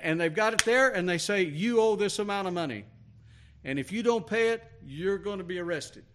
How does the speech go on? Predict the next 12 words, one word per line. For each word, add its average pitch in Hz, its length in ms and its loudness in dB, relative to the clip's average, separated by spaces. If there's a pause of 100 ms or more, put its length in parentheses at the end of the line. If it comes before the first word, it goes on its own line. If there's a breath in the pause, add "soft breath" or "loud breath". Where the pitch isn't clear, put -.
(2250 soft breath)
Now, 147 160 -4
thirty 151 280 -6
years 147 280 -10
ago, 107 360 -12
you 117 180 -16
wouldn't 101 260 -18
think 101 220 -18
that 95 160 -18
would 101 120 -20
even 110 280 -16
be 135 100 -14
possible. - 560 -20